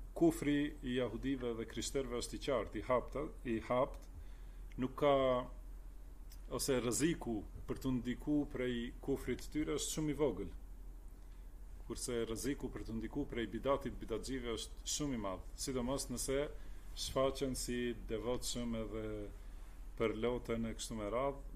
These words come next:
do të thënë është diçka që ndikon shumë te njerëzit, edhe shohin se ai flet, ka thënë Allahu, ka thënë pejgamberi sallallahu alaihi wasallam, edhe duket sikur qanë e kështu me radhë, edhe kjo ndikon te njerëzit. Prandaj ulja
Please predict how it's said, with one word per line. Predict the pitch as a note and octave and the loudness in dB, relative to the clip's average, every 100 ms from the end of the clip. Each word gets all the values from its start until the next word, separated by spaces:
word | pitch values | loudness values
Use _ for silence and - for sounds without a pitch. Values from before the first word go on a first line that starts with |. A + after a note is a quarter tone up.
| D3+ | -6
do | C3 | -6
të | B2+ | -4
thënë | B2 B2 | -2 -2
është | - A2+ | -4 -4
diçka | - C3 A#2+ | -2 0 0
që | B2 A2 | -2 -2
ndikon | A2 B2+ A#2+ | -2 -2 -2
shumë | - A#2 G#2 | -2 -2 -4
te | G#2 | -4
njerëzit, | A2 A#2+ A2+ C#3+ - - - - - - - | -2 -2 -2 -4 -4 -10 -10 -10 -8 -8 -4
edhe | B2+ A#2 A2 B2+ A#2+ | 2 2 4 2 4
shohin | - B2+ B2+ | 2 2 0
se | A#2 A#2 | 0 0
ai | A2 | -2
flet, | - A#2 A2+ - - - - - | 0 -2 -2 -4 -10 -10 -12 -6
ka | A2+ | -4
thënë | A#2+ A#2+ A2 | -2 0 2
Allahu, | A2 A2+ A2 | 4 4 2
ka | A2 | -4
thënë | A#2 G#2+ | -6 -6
pejgamberi | A2 G#2+ A2+ A#2 A#2 A#2+ - - | -4 -4 -2 -2 -2 -4 -6 -6
sallallahu | A2+ A2 A2 A2 A2 | -4 -2 0 0 0
alaihi | A#2 A2+ G#2 | -4 -4 -4
wasallam, | G2+ A#2+ A2+ B2+ - - - - - - - - | -4 -4 -2 -4 -6 -10 -10 -10 -10 -10 -8 -4
edhe | A2+ G#2 A2+ A2+ A2+ A#2 - - - - - | -2 0 2 2 2 -2 -4 -10 -10 -10 -4
duket | G2 A#2 A#2+ - | 0 2 2 2
sikur | A2 A#2+ A2 G#2+ G#2+ G#2 - | -2 0 0 0 -2 -2 2
qanë | A2+ A2+ A2 | 4 4 2
e | G#2+ | -2
kështu | - G#2 | -4 -4
me | G2+ | 0
radhë, | C3+ D#3 - - - - - C#3+ | 0 0 -4 -10 -10 -10 -6 0
edhe | B2+ C#3+ C#3 | 4 2 4
kjo | D3 C#3+ | 4 4
ndikon | B2 B2+ D#3 B2 | 2 0 0 0
te | G#2+ | 0
njerëzit. | G2+ G2 - - - - - - - - - - - | -4 -6 -8 -8 -8 -6 -8 -10 -12 -10 -12 -12 -4
Prandaj | A2 B2 C3+ | 0 4 4
ulja | C3 B2 B2 | 4 2 0